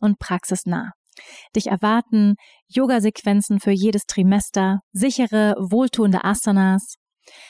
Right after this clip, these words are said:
Rituale, die dich mit deiner Seele und der deines Babys verbinden. Meditationen und Mantren, Achtsamkeitsübungen für Vertrauen, Ruhe und innere Stärke. Persönliche Geschichten von mir und meinen Mama-Freundinnen,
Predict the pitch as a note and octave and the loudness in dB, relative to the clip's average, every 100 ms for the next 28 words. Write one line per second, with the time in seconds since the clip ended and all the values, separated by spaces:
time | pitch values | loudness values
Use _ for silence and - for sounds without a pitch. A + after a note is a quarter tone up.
0 | - - G#3 G#3+ - F#3 A3 A#3+ A3 G#3 | -8 -4 -2 -2 -2 0 2 2 2 2
1 | G#3 G3 G3 G3 F#3+ F#3+ E3+ G#3+ A#3 A3+ | -2 0 -2 2 2 2 2 2 4 4
2 | G#3+ A#3 C4 B3 G#3+ G3 F3+ - G3+ G#3 | 2 2 0 0 0 0 0 0 2 2
3 | F3+ - E3+ F3+ F#3 F3+ G3 - _ _ | 0 -2 -4 -4 -4 -8 -10 -12 _ _
4 | _ - G3 G3+ G3+ - A#3+ B3 A3+ G3 | _ -2 0 0 -2 -2 0 2 2 2
5 | F#3+ A3 - - G3+ G3+ G#3 _ _ _ | 2 0 -2 -2 2 2 0 _ _ _
6 | _ A3 A#3+ - A#3+ A3 G3+ - G#3+ G3+ | _ -6 -6 -2 -2 -2 -4 0 0 4
7 | G3 F#3+ F#3 F#3+ G3+ - - - F#3 G3+ | 4 4 4 2 -2 -8 -10 -8 -2 2
8 | G#3+ G#3+ G#3+ - B3 B3+ A3+ G#3 G#3+ G3+ | 4 2 0 0 2 2 2 0 0 0
9 | G3 F#3 - F3 F3 - G3+ _ _ - | 0 -2 -4 -4 -6 -10 -16 _ _ -6
10 | A3 A3+ C4+ B3 G#3 G#3 C4+ B3+ - A#3 | -2 0 2 0 0 -2 -2 -4 -2 2
11 | A3+ A3+ A3+ G#3 A3 A#3+ A#3 A3 - C#4 | 2 2 2 2 4 4 2 0 0 -2
12 | A#3 A3+ G#3 F#3+ F#3+ F3+ - F3+ F#3 F#3 | 0 2 4 4 2 0 -4 -2 0 0
13 | F3+ F3+ | -2 -4